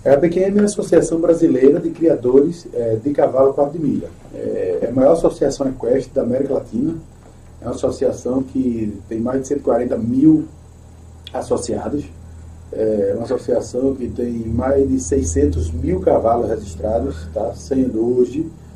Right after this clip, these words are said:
pelo último levantamento, é, o maior, a maior raça do país é o quarto de milha.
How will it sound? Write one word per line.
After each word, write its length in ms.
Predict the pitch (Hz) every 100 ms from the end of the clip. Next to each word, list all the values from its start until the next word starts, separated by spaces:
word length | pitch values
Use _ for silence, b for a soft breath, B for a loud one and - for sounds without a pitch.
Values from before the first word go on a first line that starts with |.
| -
pelo 220 | 113 117
último 200 | 127 120
levantamento, 680 | 117 123 120 104 110 123 - - b b b -
é, 480 | - 101 101 98 95 -
o 40 |
maior, 540 | 113 117 147 151 131 113
a 40 |
maior 340 | 120 123 139
raça 520 | 127 117 143 - 143 104 110
do 120 | 135
país 400 | 127 101 117 135
é 40 |
o 80 | 107
quarto 240 | 104 -
de 100 | -
milha. 200 | 92 120